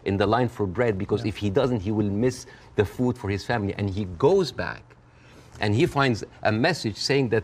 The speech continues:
Speaker 1: "We are going to bomb your house." He comes back, he loses his whole family. Now tell me, what is a proportionate response for that?
Speaker 2: I don't know. I don't know.
Speaker 1: You cannot create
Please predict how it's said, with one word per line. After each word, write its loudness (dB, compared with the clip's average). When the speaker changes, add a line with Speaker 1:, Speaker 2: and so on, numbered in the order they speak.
Speaker 1:
"We 2
are 2
going -4
to -4
bomb -2
your -4
house." -8
He -6
comes -2
back, -4
he -6
loses -2
his -2
whole -2
family. -6
Now -2
tell 0
me, -8
what 0
is -4
a -4
proportionate -12
response -18
for -20
that? -18
Speaker 2:
I 2
don't 0
know. -6
I -2
don't -2
know. -4
Speaker 1:
You 4
cannot 2
create 2